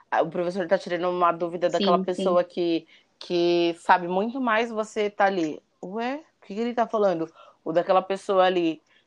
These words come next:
Speaker 1: que tá iniciando e você fala, "Pô, mas não sabe disso?" Então você fica ali no meio, né, do fogo cruzado. É, sinceramente, sinceramente, foi péssimo
Speaker 2: É,
Speaker 1: esse curso
Speaker 2: é,
Speaker 1: que eu fiz.
Speaker 2: é
Speaker 1: Foi um
Speaker 2: difícil.
Speaker 1: desperdício de dinheiro.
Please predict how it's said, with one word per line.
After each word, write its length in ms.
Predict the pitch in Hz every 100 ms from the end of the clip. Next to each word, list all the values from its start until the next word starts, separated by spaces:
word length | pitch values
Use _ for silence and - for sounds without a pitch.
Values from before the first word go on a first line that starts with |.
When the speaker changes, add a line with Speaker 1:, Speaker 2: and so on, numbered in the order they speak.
| _
Speaker 1:
que 320 | - 185 175 - _
tá 240 | 190 190 -
iniciando 960 | 190 202 208 262 220 208 262 254 262 -
e 80 |
você 240 | 180 185 196
fala, 380 | 196 175 165 - -
"Pô, 180 | 240 320
mas 120 | 196
não 80 | 190
sabe 220 | 220 196
disso?" 360 | 170 247 - 175 - - -
Então 260 | 175 180 196
você 200 | 214 214
fica 260 | 233 226
ali 160 | 240 247
no 120 | 220
meio, 300 | 240 226 170
né, 160 | 170 170
do 100 | 160
fogo 300 | - 165 165
cruzado. 540 | 190 190 185 156 147 _ _ _ _ _ _ _ _ _ _ _ _ _ _ - - _ -
É, 260 | 180 185
sinceramente, 800 | - - 233 - 262 294 - 165
sinceramente, 580 | - - 220 240 175 -
foi 160 | - 170
péssimo 480 | - 202 180 170 160
Speaker 2:
É, 40 |
Speaker 1:
esse 140 | -
curso 220 | - 170 -
Speaker 2:
é, 40 |
Speaker 1:
que 80 | 175
eu 40 | 156
fiz. 260 | 175 156
Speaker 2:
é 60 | -
Speaker 1:
Foi 120 | 160
um 40 | 160
Speaker 2:
difícil. 40 |
Speaker 1:
desperdício 420 | 170 180 165 170
de 80 | -
dinheiro. 420 | 202 247 165 147